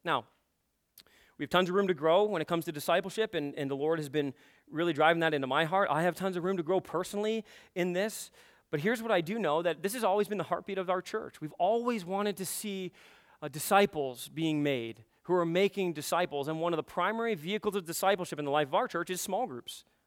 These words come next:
our small group ministry. And, and just so you know, a small group was not something we just started doing because we thought it was really cool and some kind of a fad that we needed to jump on. It, it was modeled after the method that Jesus u-, used.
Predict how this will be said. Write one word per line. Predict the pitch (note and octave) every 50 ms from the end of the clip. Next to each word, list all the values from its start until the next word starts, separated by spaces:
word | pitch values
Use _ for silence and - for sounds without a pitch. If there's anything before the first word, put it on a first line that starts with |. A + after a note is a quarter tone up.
| -
our | - D#3
small | - - G3 F#3 F#3+
group | F#3 F#3 E3+
ministry. | F#3 G3+ A3 G#3 - - - A2+ - _ _ _ - - - - -
And, | - F#3 G3
and | G3 F3
just | G#3+ A#3+ -
so | - A3
you | F#3+ E3+ G3 B3
know, | B3 F3 C#3 C#3+ E3 G3+ - - - -
a | F3+
small | - - F#3 F3+ A3
group | A3+ A#3+ A3 A3
was | A3+ G3
not | F#3 F3+ G3
something | - G3+ G3 G3+ G#3+ G3
we | F#3
just | F3 G3 F#3 -
started | - F3 F#3 G3 E3
doing | C#3 D#3 E3+ F3
because | - F3+ D#3+
we | F3+ F3
thought | - D#3 D#3
it | E3
was | E3 D3
really | D3 D#3+ E3 E3
cool | D#3 - - D#3+ D#3 D#3 D#3+ D#3
and | D3 -
some | D#3+ D#3
kind | - D#3+ D3+
of | D3
a | D3+
fad | C#3 - - D#3+ D3 D3+ D3+
that | D3 C#3+
we | C#3+ D3
needed | D3+ D#3 C#3+ C#3
to | C#3
jump | C3+ C3+ F3+ F#3 D#3
on. | C#3+ A#2 - - - - -
It, | - - -
it | G3
was | F#3 G3 E3
modeled | E3 F3 F3+ F#3 G3+ A#3+ A#3+ G3 F3 F3 F3+ F3+ - -
after | F#3 F#3 G3+ G#3 - - A3 A3 G#3+ G#3+ G3+ - - -
the | - G3
method | F#3 F3+ F3+ F#3 G3 G3+ - G#3+ F3+
that | F3+ F3+
Jesus | C#3+ C#3 F3 F3+ E3 F#3 D#3+ D3+
u-, | F3 A3 C4+ C4 F#3 C#3+ B2+ -
used. | F#3 A3 C4+ - - - - - _